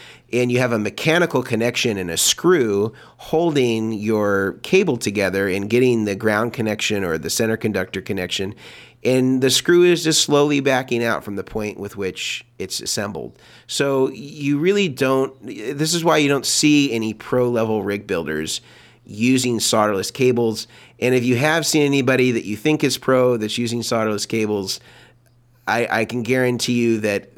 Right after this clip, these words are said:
that they are, are not following the standard with which has been established since the early eighties around cable assemblies. It's just,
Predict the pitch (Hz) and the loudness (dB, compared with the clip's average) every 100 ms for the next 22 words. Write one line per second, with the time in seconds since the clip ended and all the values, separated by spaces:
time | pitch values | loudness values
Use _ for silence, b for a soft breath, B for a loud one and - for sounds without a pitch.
0 | 101 - 113 113 113 120 117 113 107 - | -18 -12 -6 -4 -2 0 2 2 0 0
1 | 110 110 113 120 - - 120 117 113 110 | -2 0 0 0 -2 -2 0 0 -2 -4
2 | 101 101 98 - 107 107 98 92 92 - | -6 -8 -10 -12 -12 -8 -8 -8 -6 -6
3 | - 120 117 110 104 98 101 113 113 110 | -2 0 0 0 -2 -4 -4 -4 -2 -4
4 | 104 101 92 - 107 107 104 95 - 90 | -4 -6 -4 -2 2 2 0 -4 -4 -6
5 | 85 - - - - 107 110 101 95 101 | -6 -6 -8 -10 -4 -2 -2 -4 -4 -4
6 | 98 92 95 92 90 87 87 B B B | -4 -4 -4 -2 -2 -4 -8 B B B
7 | - - 117 113 101 - 95 90 82 71 | -8 0 0 0 0 0 -2 -2 -4 -4
8 | - 90 98 | -6 -6 -4